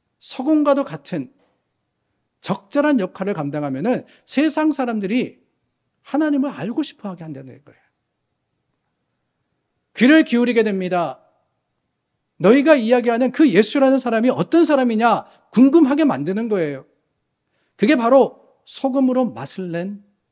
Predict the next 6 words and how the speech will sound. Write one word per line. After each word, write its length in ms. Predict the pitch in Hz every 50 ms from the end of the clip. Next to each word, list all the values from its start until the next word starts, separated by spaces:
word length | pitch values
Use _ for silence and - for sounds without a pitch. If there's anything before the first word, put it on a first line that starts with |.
| _ _ _ _ _ _ _ _ _ _ _ _ _ _ _ _
말과 480 | _ 131 113 117 127 147 170 180 196 196
같은 400 | 180 147 - _ - 131 110 107 _ _ _ _ _ _ _ _ _ _ _ _ _ _ _ _ _ _ _ _ _ _ _ _ _ _ _ _ _ _ _ _ _ _ _ _ _ _ _ _ _
그 200 | - 170 214 233
복음의 420 | - - 127 123 123 117 127 147 143
증거가 420 | - - 120 107 107 104 117 135
아니겠습니까? 760 | 123 117 113 104 101 - - 113 107 110 _ _ _ _ _